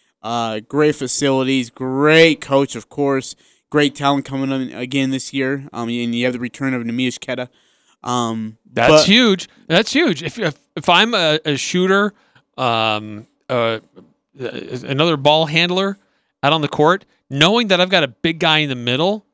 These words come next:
Speaker 2: coming back, it's gonna be a great player to anchor some of that. Um, I, man, I think, man, that's a really attractive piece to play us alongside.
Speaker 1: But don't, if you're both, don't you say, Well, hey,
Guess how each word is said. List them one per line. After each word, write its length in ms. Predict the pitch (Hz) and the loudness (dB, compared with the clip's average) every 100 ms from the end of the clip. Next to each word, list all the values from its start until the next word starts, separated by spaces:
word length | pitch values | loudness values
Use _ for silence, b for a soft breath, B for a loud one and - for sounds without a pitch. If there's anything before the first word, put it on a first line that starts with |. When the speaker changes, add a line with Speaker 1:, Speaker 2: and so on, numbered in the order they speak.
| - | -6
Speaker 2:
coming 260 | 170 170 | -2 2
back, 240 | 143 156 180 | 4 2 0
it's 140 | - | -6
gonna 100 | 156 | -6
be 160 | 131 117 | -4 -2
a 80 | 110 | -4
great 500 | - 110 131 156 - | -4 0 2 0 -2
player 520 | - 131 147 190 202 _ _ _ - | -2 0 2 0 -2 _ _ _ -8
to 180 | - 120 | -6 -2
anchor 520 | 143 143 165 175 170 _ | -2 0 0 2 -2 _
some 240 | - 185 170 | -8 -2 0
of 60 | |
that. 260 | 156 156 185 _ _ _ _ _ | 2 2 0 _ _ _ _ _
Um, 420 | 117 120 113 113 113 _ | -8 -4 -6 -8 -18 _
I, 140 | - - | -14 -8
man, 100 | 160 | -4
I 60 | 165 | -2
think, 240 | - 156 - _ _ | -2 -4 -6 _ _
man, 140 | 143 180 | -4 0
that's 180 | 196 180 | 0 -4
a 120 | 131 | -4
really 240 | 147 214 165 | 0 2 2
attractive 760 | 123 - 175 - 147 127 - - | 0 2 2 2 -4 -4 -8 -8
piece 360 | 156 226 165 | -2 0 0
to 80 | - | -4
play 280 | 139 160 247 | -2 0 2
us 160 | 139 139 123 | 0 -4 -6
alongside. 640 | 135 120 113 92 95 80 - _ _ _ _ _ _ | -4 -4 -4 -6 -12 -12 -16 _ _ _ _ _ _
Speaker 1:
But 120 | 190 | 2
don't, 260 | 202 247 254 - | 6 6 6 0
if 240 | 208 180 190 | 0 2 0
you're 360 | 262 262 240 - _ _ | 0 0 -4 -8 _ _
both, 600 | 151 131 160 131 117 - - _ - | -20 -6 -2 0 -2 -10 -18 _ -2
don't 420 | 160 233 226 - | 0 0 -2 -4
you 180 | 175 190 | -2 -2
say, 400 | - 165 151 143 | 0 0 2 2
Well, 300 | 135 131 123 | 0 -2 -2
hey, 380 | 151 156 - | -4 -4 -6